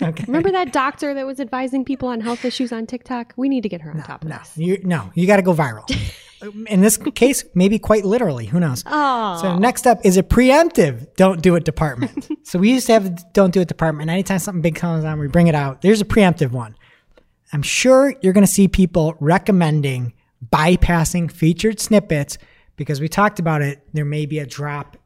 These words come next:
Speaker 1: in click-through rate on the featured snippet. You can get out of that by using a no snippet tag.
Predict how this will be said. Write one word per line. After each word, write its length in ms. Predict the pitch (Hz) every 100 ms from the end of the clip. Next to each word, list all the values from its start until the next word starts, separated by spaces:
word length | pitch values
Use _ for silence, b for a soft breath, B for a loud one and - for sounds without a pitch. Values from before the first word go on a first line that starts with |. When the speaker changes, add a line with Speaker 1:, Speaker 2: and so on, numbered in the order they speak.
| _
Speaker 1:
in 420 | - 143 135 131 131 _ _ _
click-through 360 | - 233 233 185
rate 180 | 165 151
on 100 | 143
the 60 |
featured 360 | 127 156 - 147
snippet. 400 | - 131 117 - _ b b b
You 160 | - 160
can 280 | - 208 285
get 120 | 285
out 160 | 285 330
of 100 | 170
that 500 | 139 117 _ _ -
by 120 | 160
using 260 | 151 151
a 40 | 156
no 120 | 160
snippet 360 | 151 202 - -
tag. 400 | 127 107 113